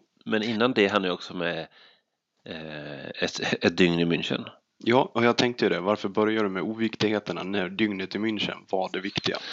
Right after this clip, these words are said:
Speaker 2: Det var
Speaker 1: Ja.
Speaker 2: Oktoberfest.
Speaker 1: Jag försökte förvilla dig, för att jag,
Speaker 2: Ja,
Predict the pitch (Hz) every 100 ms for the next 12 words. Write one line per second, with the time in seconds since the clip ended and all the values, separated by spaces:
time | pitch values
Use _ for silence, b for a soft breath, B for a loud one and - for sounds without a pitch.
0 | B 104 101 101 101 - 127 131 123 117
1 | 123 127 - - - 110 123 - 120 -
2 | 98 107 85 98 113 82 76 - - 95
3 | 120 113